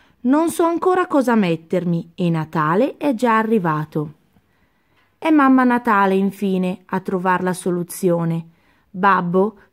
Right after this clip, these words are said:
ti devon riconoscere milioni di persone." "Il rosso è sempre stato il tuo colore preferito." "È vero", dice Babbo,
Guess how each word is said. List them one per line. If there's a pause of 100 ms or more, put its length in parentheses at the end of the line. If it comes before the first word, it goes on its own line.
(100)
ti
devon
riconoscere
milioni
di
persone." (2250)
"Il
rosso
è
sempre
stato
il
tuo
colore
preferito." (1040)
"È
vero",
dice
Babbo,